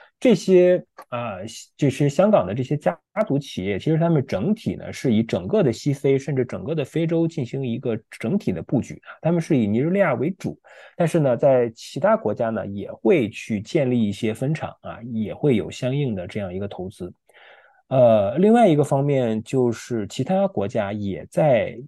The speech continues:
非洲也有相应的工业的投资，呃，但是呢，他们就是，这个就是比较看行业了。比如说你看，呃，搪瓷业基本上要比较特殊一些，基本上，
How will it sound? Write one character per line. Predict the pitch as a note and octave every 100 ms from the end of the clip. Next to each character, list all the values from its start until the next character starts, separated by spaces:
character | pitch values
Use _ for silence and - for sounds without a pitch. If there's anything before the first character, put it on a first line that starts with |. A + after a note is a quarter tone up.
| _ _
非 | - C3
洲 | C3 C3
也 | A2+ C#3
有 | G#3+ F#2+
相 | - A#2+ D3+
应 | G3+ C3
的 | F#2+
工 | F2+ B2
业 | C#3+ A#2
的 | F#2
投 | F#2 F#2 F#2+
资， | - F2+ - - _ _ _
呃， | A2+ A2 G2+ F#2
但 | - F#3+ F3
是 | -
呢， | D3+ A#2+
他 | A2 C#3
们 | D3 B2+ G#2+ F#2 _
就 | -
是， | C3 B2 A2+ -
这 | F#3
个 | C#3+
就 | A#2 C3
是 | G#2+
比 | B2
较 | D3+ F#2
看 | - C3+
行 | - - F#2
业 | D#3 D3
了。 | F#2+ _
比 | A2+
如 | C3
说 | F#3
你 | D3+
看， | G#2 E3 C3+ - _ _ -
呃， | A2+
搪 | - - A3+
瓷 | F3+
业 | F3 D3
基 | C3
本 | A#2+ G2+
上 | A#2+ A#2
要 | A2
比 | -
较 | D#3 -
特 | - D3+
殊 | - F#3
一 | C3
些， | - -
基 | - G#3+
本 | C3+ -
上， | - C3+ A2+